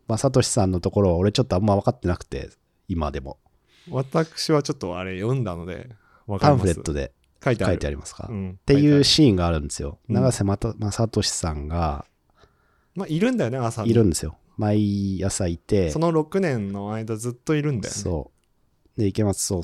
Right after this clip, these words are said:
Speaker 1: 亮の家から、照夫の家から、照夫が出てい-、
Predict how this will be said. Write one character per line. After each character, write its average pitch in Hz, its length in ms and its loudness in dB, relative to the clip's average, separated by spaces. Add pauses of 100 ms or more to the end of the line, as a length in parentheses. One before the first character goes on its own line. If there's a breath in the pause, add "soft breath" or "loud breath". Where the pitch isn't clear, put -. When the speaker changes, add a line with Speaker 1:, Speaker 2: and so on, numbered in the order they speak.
(100)
Speaker 1:
亮 76 120 -4
の 76 180 -8
家 87 240 -4
か 76 160 -8
ら、 80 320 -4 (680)
照 92 260 2
夫 90 40 0
の 90 100 0
家 90 220 0
か - 120 -8
ら、 - 260 -8 (720)
照 87 180 -4
夫 82 40 -4
が 85 80 -4
出 87 180 -2
て - 300 -10 (180)
い-、 98 100 -6